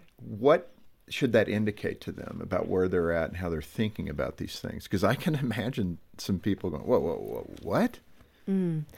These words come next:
Speaker 2: Well, you're right. You know, first of all, if you're feeling uncomfortable, join the club.
Speaker 1: Yeah,
Speaker 2: <laughs> I,
Speaker 1: it's where
Speaker 2: I
Speaker 1: we all
Speaker 2: think,
Speaker 1: start.
Speaker 2: I think when I first heard this,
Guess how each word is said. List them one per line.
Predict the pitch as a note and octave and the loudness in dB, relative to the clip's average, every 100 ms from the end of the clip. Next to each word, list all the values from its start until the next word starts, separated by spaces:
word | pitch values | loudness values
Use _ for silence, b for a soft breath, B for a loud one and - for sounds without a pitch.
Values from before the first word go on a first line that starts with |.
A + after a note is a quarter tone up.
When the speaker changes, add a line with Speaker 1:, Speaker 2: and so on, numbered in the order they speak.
| B B B | B B B
Speaker 2:
Well, | G3+ G#3+ G3+ - | 6 8 8 4
you're | G3+ F#3+ | 4 8
right. | G3+ G3 - F#3+ | 8 6 4 2
You | |
know, | F3 | 2
first | - G3+ - | 4 2 4
of | F3+ | 4
all, | E3+ E3 D#3+ - - | 6 6 4 -2 -2
if | F#3+ G3 | 2 4
you're | E3 | 2
feeling | - A3 B3+ F3+ | 4 6 8 6
uncomfortable, | D#3+ E3+ D#3 - D3+ D#3 D3+ D3+ _ - | 4 0 -2 -2 0 2 0 -4 _ -2
join | F#3+ F#3+ F3+ | 4 6 4
the | |
club. | D#3+ - D3 D#3 G#3+ - _ _ - | 2 0 0 -2 -6 -14 _ _ 2
Speaker 1:
Yeah, | B3+ G#3+ | 4 6
Speaker 2:
<laughs> | - | 6
I, | A#3+ A3 B B | 8 6 B B
Speaker 1:
it's | C#3 | 8
where | C#3+ | 10
Speaker 2:
I | |
Speaker 1:
we | C3 | 10
all | C3 | 8
Speaker 2:
think, | - | 6
Speaker 1:
start. | D3 D3 - | 6 6 6
Speaker 2:
I | B3 | 6
think | C#4 C4+ | 6 4
when | A#3 A3 | 6 6
I | A3 B3+ | 6 4
first | - G#3 G3 | 4 2 2
heard | F#3 F3 D#3+ | 0 2 2
this, | E3 D#3+ E3+ - | 2 2 0 -4